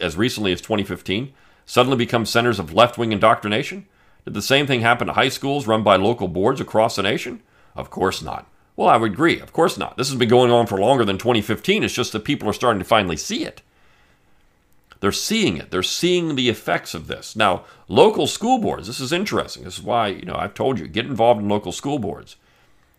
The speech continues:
Local school boards are doing some of this stuff. They are pushing the curriculum in a different direction. That's an issue,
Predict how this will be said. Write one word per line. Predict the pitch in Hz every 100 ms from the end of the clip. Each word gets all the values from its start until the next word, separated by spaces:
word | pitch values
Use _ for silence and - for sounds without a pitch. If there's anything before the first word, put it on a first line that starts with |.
| _ -
Local | 190 185
school | - 175 208
boards | 170 151 - -
are | 208 262
doing | 226 151 110
some | 113 92
of |
this | 76 -
stuff. | - 62 _ _ _ _ _ _ -
They | 101
are | 165 226 151
pushing | - 175 - 139 110
the | 98
curriculum | - 107 117 - 90 85
in | 80
a |
different | 78 104 85
direction. | 85 82 78 - - - _ _ _ _ _ _ _ _ _ _ _ _ _ _ _ _ _ _ _ _ _ _ _ - _ _ _ _ _ _ _ -
That's | 82 127
an | 185
issue, | 254 196